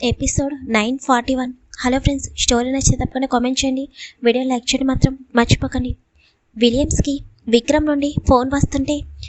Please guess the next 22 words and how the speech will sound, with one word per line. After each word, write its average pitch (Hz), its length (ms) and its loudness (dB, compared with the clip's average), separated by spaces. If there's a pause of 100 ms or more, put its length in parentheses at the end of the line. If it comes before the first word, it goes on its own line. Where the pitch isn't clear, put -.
(220)
విలియమ్స్ 247 440 2 (160)
ఒకసారి 269 460 0 (180)
ఫోన్ 240 280 2
వైపు 294 220 0
చూసి 294 220 0 (480)
అక్కడి 233 300 2
నుండి 294 200 -2 (240)
పక్కకొచ్చి 285 580 2 (120)
ఫోన్ 254 180 6
లిఫ్ట్ 269 240 -4
చేస్తాడు. 269 340 -2 (680)
"హలో 262 260 4
విక్రమ్ 285 320 -2
సార్, - 560 -2
చెప్పండి" 277 400 -2 (220)
అని 269 240 2
అనగానే, 285 420 0 (520)
"విలియమ్స్, 240 520 0 (220)
ప్రెజెంట్ 240 360 2
ఎక్కడున్నారు?" 285 600 0 (200)
అని 269 240 2
అడుగుతాడు 277 500 0